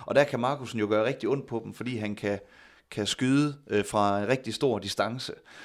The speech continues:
Og der er helt klart nogle gange, hvor, øh, hvor han lykkes med det. Så synes jeg, der er også nogle gange, øh, efter både rundgange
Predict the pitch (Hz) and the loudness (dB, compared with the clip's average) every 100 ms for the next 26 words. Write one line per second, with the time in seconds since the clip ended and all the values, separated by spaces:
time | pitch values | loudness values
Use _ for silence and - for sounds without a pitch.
0 | - - 139 139 147 143 139 107 107 107 | -8 4 6 8 8 6 4 0 2 2
1 | 117 135 123 107 98 98 95 95 110 101 | 2 2 4 4 2 2 0 2 2 2
2 | 98 110 107 127 123 - 98 110 - - | 0 -2 2 2 0 -6 -4 -4 -4 -20
3 | - - - 147 143 160 131 110 107 107 | -20 -18 -6 -2 0 2 6 8 8 6
4 | 107 104 104 - - _ _ 151 165 147 | 4 2 2 0 -6 _ _ 8 8 6
5 | 120 110 110 123 143 131 107 107 135 - | 2 4 4 4 2 4 4 6 4 6
6 | 107 95 - _ - - - 120 117 120 | 4 4 -6 _ -20 -10 2 4 6 4
7 | 156 139 113 120 | 4 0 -2 -4